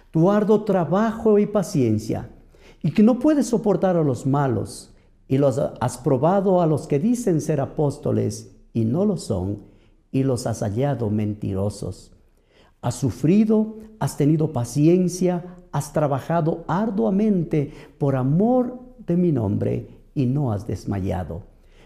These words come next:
Mis amigos, estos textos son realmente hermosos.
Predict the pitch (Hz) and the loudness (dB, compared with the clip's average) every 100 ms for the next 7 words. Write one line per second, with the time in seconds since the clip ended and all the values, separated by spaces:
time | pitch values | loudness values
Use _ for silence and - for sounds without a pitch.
0 | _ - 165 220 269 254 208 226 220 - | _ -2 2 4 4 2 0 -2 -4 -4
1 | 190 - - 175 - - 143 113 180 175 | -4 -4 -2 -2 -2 -4 -6 -4 -2 -2
2 | 143 135 127 151 147 - - 107 98 104 | 0 0 0 0 0 -4 -6 -6 -2 0
3 | 104 104 - 80 - | -2 -4 -8 -10 -16